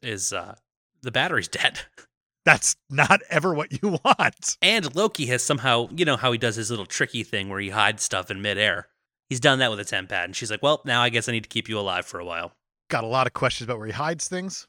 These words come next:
Speaker 2: Don't want them answered anytime soon.
Speaker 1: Agreed.
Speaker 2: We find out that Loki can't be enchanted.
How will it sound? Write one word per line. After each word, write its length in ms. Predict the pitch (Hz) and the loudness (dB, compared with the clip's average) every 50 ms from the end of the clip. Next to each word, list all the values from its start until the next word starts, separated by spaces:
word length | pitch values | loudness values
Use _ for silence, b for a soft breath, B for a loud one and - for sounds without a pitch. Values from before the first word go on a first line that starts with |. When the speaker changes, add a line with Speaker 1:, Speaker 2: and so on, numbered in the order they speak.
| _ _ | _ _
Speaker 2:
Don't 140 | - 131 117 120 | -4 -2 -2 -2
want 140 | 120 123 | -4 -6
them 140 | - 123 117 | -6 -6 -8
answered 260 | 110 107 - - 104 | -8 -8 -8 -10 -10
anytime 300 | 95 98 98 - 110 104 | -10 -12 -10 -8 -10 -8
soon. 260 | 95 - 101 85 85 98 - | -8 -10 -12 -12 -14 -12 -8
Speaker 1:
Agreed. 480 | 120 120 - 117 104 104 92 92 80 - - _ _ _ _ _ _ _ - | -6 -4 -2 -2 -2 -2 -4 -6 -8 -10 -20 _ _ _ _ _ _ _ -4
Speaker 2:
We 60 | - 143 | -2 2
find 280 | - 285 311 330 294 | 6 8 8 8 8
out 140 | 262 254 196 | 8 6 6
that 140 | 214 - 190 | 4 2 4
Loki 260 | 214 226 214 - 165 | 4 2 2 2 -4
can't 300 | - - 185 185 165 - | -6 0 2 2 2 2
be 100 | 131 117 | -2 -8
enchanted. 480 | 110 98 - - 101 90 - 123 123 | -8 -8 -8 -10 -10 -8 -8 -8 -8